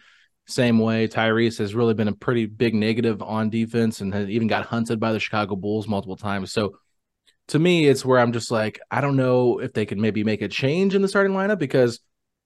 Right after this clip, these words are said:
it might help a little bit, but at what point do you kind of stunt the growth of Mathurin? Does that really affect him if you pull him out and maybe put a Nesmith in there? So I, I guess you kind of talked about Mathurin, that really good game he had against the Bucks in the fourth quarter.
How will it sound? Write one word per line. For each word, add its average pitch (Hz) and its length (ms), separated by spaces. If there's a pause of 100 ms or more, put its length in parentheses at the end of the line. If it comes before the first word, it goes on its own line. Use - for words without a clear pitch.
(240)
it 139 160
might 127 320
help 156 200
a 170 40
little 175 200
bit, 175 200
but 143 140
at 131 180
what 170 400
point 165 380
do 139 60
you 139 100
kind 143 180
of 113 60
stunt 139 260
the 135 80
growth 131 340
of 147 140
Mathurin? 151 480
Does 131 200
that 135 140
really 131 280
affect 127 340
him 139 80
if 120 140
you 120 80
pull 131 180
him 131 180
out 123 160
and 117 80
maybe 120 160
put 151 200
a - 20
Nesmith 147 400
in 151 140
there? 160 200 (380)
So 143 400 (400)
I, 127 220
I 139 40
guess 214 380 (300)
you 135 140
kind 196 180
of 190 80
talked 180 180
about 170 200
Mathurin, 165 340
that 120 160
really 139 240
good 135 120
game 131 200
he 127 40
had 123 140
against 120 220
the 117 80
Bucks 120 280
in 127 60
the 110 80
fourth 117 240
quarter. 127 380